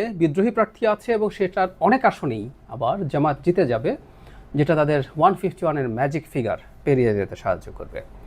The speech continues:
যারা সেটা মনে নাও করেন, তারাও অন্তত এটা মনে করেন যে বিএনপির বিদ্রোহী প্রার্থীর কারণে জামাতের সিট সংখ্যা অনেক বাড়বে।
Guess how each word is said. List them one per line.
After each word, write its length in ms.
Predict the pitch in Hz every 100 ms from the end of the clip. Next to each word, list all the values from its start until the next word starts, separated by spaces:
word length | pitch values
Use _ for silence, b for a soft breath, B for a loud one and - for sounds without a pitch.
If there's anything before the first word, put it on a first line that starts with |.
| B
যারা 140 | 180 254
সেটা 160 | 277
মনে 240 | 247 226 247
নাও 260 | 196 262
করেন, 200 | 269 269 240
তারাও 300 | 175 226 247
অন্তত 280 | 214 208
এটা 180 | 190 180
মনে 200 | 165 165
করেন 380 | 170 165 123 202 b b b b b
যে 180 | 110 156
বিএনপির 320 | 139 165 165
বিদ্রোহী 360 | 139 160 190 247
প্রার্থীর 340 | 226 180 180
কারণে 280 | - 135 135
জামাতের 300 | 127 127 127
সিট 220 | - - -
সংখ্যা 300 | 151 120 117
অনেক 180 | 101
বাড়বে। 260 | 101 -